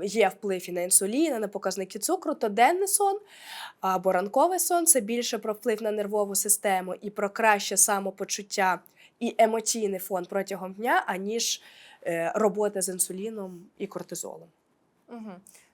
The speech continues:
Speaker 2: Ну, і ще такий кейс, наприклад, якщо людина правильно харчується, ходить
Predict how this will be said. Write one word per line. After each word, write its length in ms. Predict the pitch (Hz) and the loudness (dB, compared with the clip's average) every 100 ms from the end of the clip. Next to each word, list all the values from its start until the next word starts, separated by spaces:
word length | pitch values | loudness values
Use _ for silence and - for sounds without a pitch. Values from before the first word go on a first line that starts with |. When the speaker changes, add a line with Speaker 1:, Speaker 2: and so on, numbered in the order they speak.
| - | -8
Speaker 2:
Ну, 180 | 277 247 | -6 -4
і 60 | 220 | -2
ще 160 | 269 | -2
такий 300 | 254 - 233 | -2 -4 -6
кейс, 400 | 226 220 262 - | 2 2 2 -4
наприклад, 380 | 202 214 214 214 | -4 -4 -4 -6
якщо 280 | 208 - 233 | -6 -4 -2
людина 400 | 226 214 208 208 | -2 -2 -4 0
правильно 380 | 202 220 254 254 | 2 2 0 -4
харчується, 760 | 254 - 220 220 214 - 208 | -8 -8 -8 -4 -4 0 0
ходить 560 | 214 214 214 214 214 | 0 -2 0 -2 -4